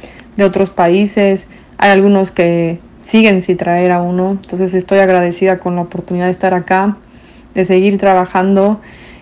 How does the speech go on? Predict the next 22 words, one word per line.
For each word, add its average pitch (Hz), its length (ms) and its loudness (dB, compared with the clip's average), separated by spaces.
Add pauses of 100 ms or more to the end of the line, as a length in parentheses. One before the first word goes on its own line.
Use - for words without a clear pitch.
(140)
y, 180 520 2
y 196 60 -4
pues 185 180 0
nada, 208 300 2
la 180 120 2
verdad 180 200 2
es 190 120 -2
que 180 120 -6
quisiera 196 480 0
que 180 180 -6 (140)
todos 214 240 0
los 202 160 -2
atletas 180 640 -2 (460)
de 180 220 2
cajón 190 520 -2 (140)
tuvieran 180 440 4
un 180 140 -2
psicólogo 175 680 -2 (440)
del 175 260 0
deporte. 165 580 -8 (840)
Entonces, 180 800 -2 (460)
eh, 170 520 -2